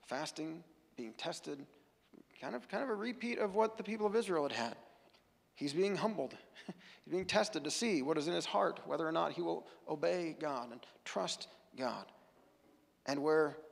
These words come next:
we human beings fail the test in Exodus and Numbers, Jesus passes the test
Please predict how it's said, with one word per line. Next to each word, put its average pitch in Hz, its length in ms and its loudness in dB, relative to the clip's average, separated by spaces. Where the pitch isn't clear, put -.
we 151 200 -2
human 170 240 0
beings 147 420 0
fail 180 300 4
the 143 80 -4
test 135 420 -2
in - 80 -12
Exodus 131 420 -8
and 120 140 -10
Numbers, 123 460 -10
Jesus 147 540 -2
passes 147 380 -4
the 107 80 -12
test - 480 -10